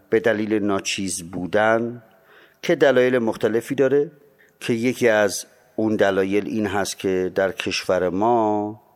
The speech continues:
بودجه‌های لازم رو متخصصین و پژوهشگران برای اینکه بتونن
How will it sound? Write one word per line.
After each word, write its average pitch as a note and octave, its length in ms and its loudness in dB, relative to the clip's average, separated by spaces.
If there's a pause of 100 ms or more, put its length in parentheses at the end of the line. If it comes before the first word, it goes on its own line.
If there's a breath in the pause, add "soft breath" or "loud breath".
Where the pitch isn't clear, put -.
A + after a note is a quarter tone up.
(200)
بودجه‌های A2 640 2
لازم G2+ 460 0
رو F2+ 260 0
متخصصین F#2+ 1000 -4
و G2+ 240 4
پژوهشگران F2+ 920 0
برای F#2 220 2
اینکه F#2+ 180 -6
بتونن F2+ 560 -2